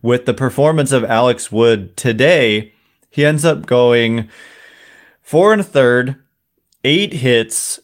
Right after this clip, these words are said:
six earned runs, three walks, four strikeouts. He just was very hittable, and the season E R A climbed to four point eight zero. And this is the Pirates. It's not like you're facing the Dodgers here.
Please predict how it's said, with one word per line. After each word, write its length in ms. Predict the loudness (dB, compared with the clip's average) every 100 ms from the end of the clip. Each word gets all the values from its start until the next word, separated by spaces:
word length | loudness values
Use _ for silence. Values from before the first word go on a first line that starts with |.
| _
six 640 | -6 -4 -2 0 -2 -4 -2
earned 320 | 0 2 2
runs, 520 | 2 2 2 0 -4
three 260 | -4 0 2
walks, 400 | 2 2 0 -6
four 260 | -2 0 0
strikeouts. 680 | -2 -2 -2 -4 -4 -4
He 160 | -2 -2
just 300 | 0 -2 -2
was 200 | -4 -4
very 360 | -2 0 0 0
hittable, 600 | 0 -2 0 0 0 0
and 560 | 0 0 0 -2 -4 -4
the 100 | -4
season 500 | -2 0 0 0 0
E 160 | 0 2
R 220 | 2 2
A 180 | 2 -2
climbed 720 | -4 -2 0 0 0 -2 -8
to 460 | -6 -2 0 -2 -6
four 380 | -6 -2 0 0
point 360 | 0 -2 0
eight 240 | -2 -4 -4
zero. 280 | -2 0 0
And 120 | 0
this 160 | -2
is 140 | -4 -6
the 80 | -6
Pirates. 560 | -4 -2 0 -4 -8
It's 100 | -4
not 140 | 0 0
like 120 | -2
you're 120 | -4
facing 320 | -2 -2 -4
the 80 | -4
Dodgers 500 | -2 -2 -4 -8 -8
here. 300 | -8 -8